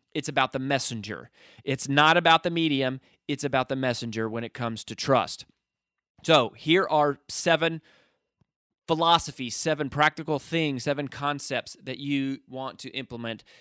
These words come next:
to build more trust, regardless of how you're trying to grow your business. So number one is to be service-minded.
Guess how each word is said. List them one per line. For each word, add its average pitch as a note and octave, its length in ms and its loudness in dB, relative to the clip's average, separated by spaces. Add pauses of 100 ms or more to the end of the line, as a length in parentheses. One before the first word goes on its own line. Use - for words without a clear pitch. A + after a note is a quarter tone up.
to C#3 160 -4
build C3+ 400 0
more B2 260 -2
trust, B2+ 420 -2
regardless C#3 680 4
of A#2 180 -10
how A#2+ 400 -2 (280)
you're B2 100 -6
trying B2+ 240 -4
to A#2 60 -8
grow A#2+ 200 -4
your A2+ 140 -6
business. A2 380 -8
So C#3 100 -2
number G#3+ 260 4
one D3 400 4 (400)
is D#3+ 200 0
to D#3 160 -4
be F3 340 -8
service-minded. C3 960 -2